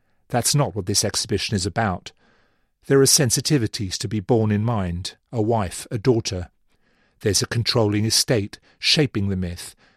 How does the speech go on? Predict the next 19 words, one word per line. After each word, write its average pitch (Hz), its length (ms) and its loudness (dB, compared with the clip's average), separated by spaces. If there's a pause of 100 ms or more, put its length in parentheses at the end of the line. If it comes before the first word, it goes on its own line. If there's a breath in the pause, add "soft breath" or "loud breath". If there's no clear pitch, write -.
(120)
determined 131 500 2
to 120 80 0
leave 110 240 0
out 117 240 0
its - 120 -8
pathetic 101 580 -6
denouement. 98 560 -2 (960)
No 123 220 6
one 101 160 2
wants 98 180 -4
to 110 100 0
leave 101 260 2
this 101 120 0
show 98 400 2
on 95 140 -2
a 92 40 -2
downer. 95 540 -2 (1500)
And 165 180 4
yet, 156 420 0